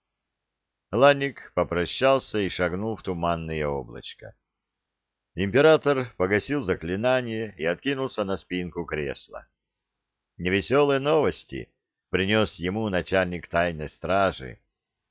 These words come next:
Настолько невесёлые, что слов нет. Ладно, с Диппатом всё понятно, дочь его освободят. Очень не хочется терять этого человека.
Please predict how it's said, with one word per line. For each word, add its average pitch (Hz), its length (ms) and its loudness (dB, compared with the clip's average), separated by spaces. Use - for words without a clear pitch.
Настолько 104 840 2
невесёлые, 85 1040 0
что - 240 -4
слов 95 340 2
нет. 80 240 -6
Ладно, 71 640 4
с 85 140 -6
Диппатом 107 880 2
всё 95 240 2
понятно, 92 680 -2
дочь 107 400 4
его 104 220 2
освободят. 98 840 0
Очень 135 500 2
не 110 140 2
хочется 117 520 0
терять 104 440 2
этого 80 340 -2
человека. 85 720 -4